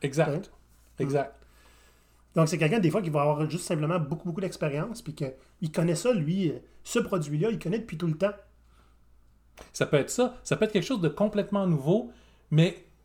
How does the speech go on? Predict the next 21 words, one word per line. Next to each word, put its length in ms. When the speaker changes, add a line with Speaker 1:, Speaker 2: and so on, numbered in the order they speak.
Speaker 1:
que 100
la 100
figure 300
de 100
proue 280
a 100
pris 240
la 140
peine 480
d'absorber 1000
Speaker 2:
Mm. 200
Speaker 1:
les 160
raisons 560
qui 160
mènent 220
à 40
pourquoi 460
faut 140
qu'on 140
fasse 280
ça. 160